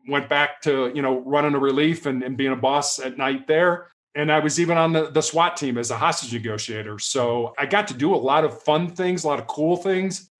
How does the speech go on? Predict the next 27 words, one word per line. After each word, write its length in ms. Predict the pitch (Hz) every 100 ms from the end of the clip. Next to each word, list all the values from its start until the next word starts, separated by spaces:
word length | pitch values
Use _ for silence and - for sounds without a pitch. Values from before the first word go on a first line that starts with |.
| _
But, 300 | 147 139 131 -
you 120 | 147
know, 240 | 139 135 135
I 80 | 147
mean, 140 | 151
my 120 | 151
wife 300 | 139 165 165
used 200 | 160 -
to 80 | 143
t-, 220 | 117 147
say 440 | 143 165 143 143 - _ -
it 80 | 156
never 640 | 156 180 202 208 196 190 - _ -
went 260 | 165 165 165
right 360 | 151 147 123
on 140 | 139 127
Sunday 340 | - 151 135
night. 220 | 131 120
She'd 160 | - 156
make 160 | 156 143
a 40 |
nice 320 | 139 143 -
big 240 | 147 143 131
dinner. 240 | 147 147
We'd 200 | 135 135
sit 180 | - 147
down 420 | 135 139 139 127